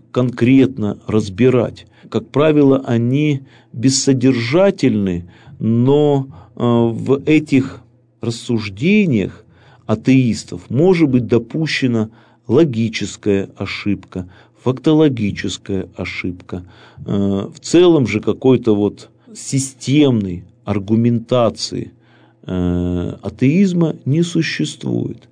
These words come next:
Люди, э, оставили сборник там своих цитат по разному поводу, но, как правило, эти, э, вот, э,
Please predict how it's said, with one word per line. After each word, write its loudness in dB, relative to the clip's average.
Люди, 0
э, 0
оставили 2
сборник 0
там -6
своих -2
цитат -2
по 0
разному 0
поводу, 2
но, -4
как -2
правило, 4
эти, 2
э, 2
вот, -6
э, -10